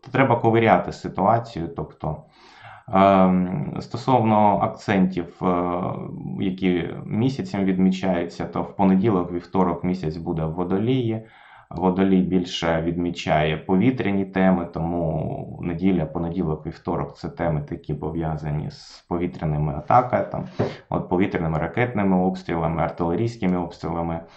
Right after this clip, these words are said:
дроновими ситуаціями, зв'язаними зі стихією повітря. У вівторок під вечір місяць знаходиться в знакі зодіака Риби. Це означає, що вівторок під вечір, середа, четверг — це акцент на морі,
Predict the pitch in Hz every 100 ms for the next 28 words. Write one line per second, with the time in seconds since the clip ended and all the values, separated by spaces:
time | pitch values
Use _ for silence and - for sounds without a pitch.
0 | - - 85 107 123 104 98 95 90 -
1 | - 80 87 85 - 82 82 - 87 87
2 | 82 78 78 - - 92 80 85 90 85
3 | 87 - 92 - - - - 107 117 -
4 | 135 113 110 - 107 117 127 120 92 92
5 | 95 85 85 90 95 87 76 - 78 87
6 | 82 80 82 85 85 80 85 85 101 120
7 | 110 104 107 - - - _ 123 117 95
8 | 92 110 98 90 - 87 85 85 - 104
9 | 98 90 85 82 85 85 - 76 - 90
10 | 87 85 80 - - - - _ - 90
11 | 82 - - - 90 87 82 - 92 -
12 | - 82 76 87 87 98 127 123 117